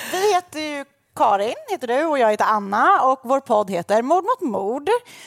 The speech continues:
Och som namnet avslöjar så pratar vi ju ibland om mord. Vi pratar även om andra saker.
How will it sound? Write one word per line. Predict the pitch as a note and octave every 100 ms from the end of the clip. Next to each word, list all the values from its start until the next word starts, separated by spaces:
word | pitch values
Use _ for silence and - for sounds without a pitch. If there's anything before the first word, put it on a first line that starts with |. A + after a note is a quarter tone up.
| -
Och | - C4 C4
som | - C#4+ C#4
namnet | C#4+ D4+ D#4+ C4+
avslöjar | C#4+ A#3 - F#3+ F#3 F#3
så | F3+
pratar | - F#3 E3+ E3+
vi | E3+
ju | F3+ -
ibland | C#4+ G3+ D3+ D#3 C#3
om | E3+ C#3
mord. | A2+ A#2+ -
Vi | A3+
pratar | - A#3+ G3
även | F3+ E3+
om | E3+
andra | - A#4 F#3
saker. | D#3+ - - -